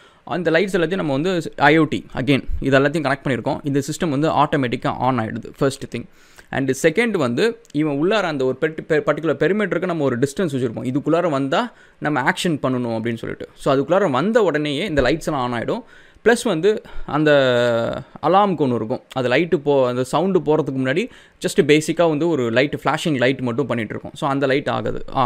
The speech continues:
on ஆகுது first stage. So, இப்போ உள்ளார வரப்ப நம்ம என்ன பண்றோம்னா இந்த ட்ரோனை deploy பண்றோம். So, இந்த drone என்ன பண்ணுது அப்படின்னா வந்து அவன், அவன் வந்து let's say அந்த ஆள் இங்க இருக்கான் அப்படின்னா, அந்த drone வந்து ஒரு ten to fifteen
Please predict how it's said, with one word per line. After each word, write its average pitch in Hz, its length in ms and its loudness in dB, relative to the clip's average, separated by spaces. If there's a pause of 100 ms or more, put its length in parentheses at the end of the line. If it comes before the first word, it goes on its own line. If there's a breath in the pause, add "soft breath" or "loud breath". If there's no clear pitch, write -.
(160)
on 131 140 2
ஆகுது 110 280 -2
first 139 280 -2
stage. - 300 -6 (520 soft breath)
So, - 100 2
இப்போ 170 140 4
உள்ளார 180 340 4
வரப்ப 160 380 4 (240)
நம்ம 147 180 -2
என்ன 190 100 -2
பண்றோம்னா 165 340 -2
இந்த 165 140 -2 (100)
ட்ரோனை 226 300 2
deploy 131 340 0
பண்றோம். - 280 -12 (100)
So, - 80 -14
இந்த 135 160 -6
drone 208 340 0
என்ன 175 180 -2
பண்ணுது 139 300 -4
அப்படின்னா 117 300 -6
வந்து 113 220 -8 (520 soft breath)
அவன், 156 500 0
அவன் 165 160 2
வந்து 175 200 2
let's 175 100 4
say - 140 2
அந்த 156 120 2
ஆள் 156 160 2
இங்க 131 220 2
இருக்கான் 120 260 -2
அப்படின்னா, 113 140 -4
அந்த 180 180 -4
drone 170 320 -2
வந்து 147 360 -4 (180)
ஒரு 165 180 -2
ten 202 220 -2
to 214 120 0
fifteen 170 360 0